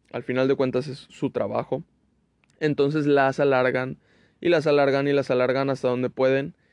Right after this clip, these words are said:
Y ya cuando se dan cuenta tienen que cancelar la serie y nunca hay un final. O tienen que precipitarse y sacarse un final de la manga. Entonces eso, pues, perjudica a las series.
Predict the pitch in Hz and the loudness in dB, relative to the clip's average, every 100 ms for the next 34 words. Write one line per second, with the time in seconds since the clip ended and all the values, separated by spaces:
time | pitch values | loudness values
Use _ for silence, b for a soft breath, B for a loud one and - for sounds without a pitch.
0 | _ _ _ 139 131 135 131 139 139 131 | _ _ _ -2 2 4 4 4 4 2
1 | 127 135 127 127 123 123 120 120 120 - | 0 0 0 2 2 4 4 2 0 0
2 | 127 135 131 135 135 143 135 135 131 127 | 2 2 2 -2 0 -2 -2 -2 -2 -4
3 | 113 120 - 123 127 131 127 143 151 147 | -8 -10 -8 -2 0 0 2 0 2 0
4 | 131 127 120 120 120 120 117 - _ _ | -2 0 0 0 -4 -10 -14 -16 _ _
5 | _ _ _ _ _ - 123 123 131 131 | _ _ _ _ _ 0 2 2 0 0
6 | 135 127 - 120 127 123 113 139 143 156 | 0 -2 -2 -4 -4 -8 -2 -2 0 0
7 | 156 131 82 123 123 - 123 123 127 135 | 0 0 -4 -4 -4 -6 -4 -2 -2 -4
8 | 131 123 131 135 135 139 151 170 - _ | -2 -2 0 0 0 -2 -4 -8 -12 _
9 | _ _ 147 143 160 165 185 175 _ _ | _ _ -6 0 0 2 0 0 _ _
10 | _ _ _ - 139 160 156 143 135 123 | _ _ _ -2 0 2 4 4 2 0
11 | 127 123 120 - - _ 131 - 135 151 | 0 0 -2 -10 -20 _ -4 -2 0 0
12 | - 123 113 117 - - 131 156 | 0 0 2 -2 -6 -6 -6 -8